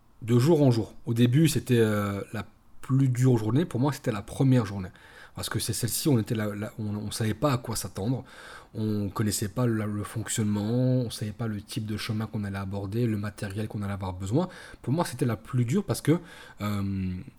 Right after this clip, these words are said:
c'était l'inconnu et c'est la, celle-ci où, voilà, c'est très pratique ce que je veux dire, mais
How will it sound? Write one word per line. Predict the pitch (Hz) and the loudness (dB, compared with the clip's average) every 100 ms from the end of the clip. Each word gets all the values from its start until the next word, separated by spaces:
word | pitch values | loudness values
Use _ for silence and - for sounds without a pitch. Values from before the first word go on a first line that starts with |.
| - | -14
c'était | - 139 | -2 4
l'inconnu | 123 123 123 123 185 247 - | 6 6 6 6 8 4 2
et | 120 110 | 0 0
c'est | - 107 | -2 -6
la, | |
celle-ci | - 117 95 220 | -4 -4 -4 -2
où, | 185 110 98 | 0 0 -4
voilà, | 101 131 98 92 - - | 0 0 0 -4 -14 -18
c'est | - - 95 _ _ | -14 -12 -12 _ _
très | - 117 | -4 -2
pratique | - 120 - 131 | -2 -6 -4 -6
ce | - | -4
que | 120 | -4
je | 104 | -2
veux | 127 | 0
dire, | 214 | 2
mais | 135 | 2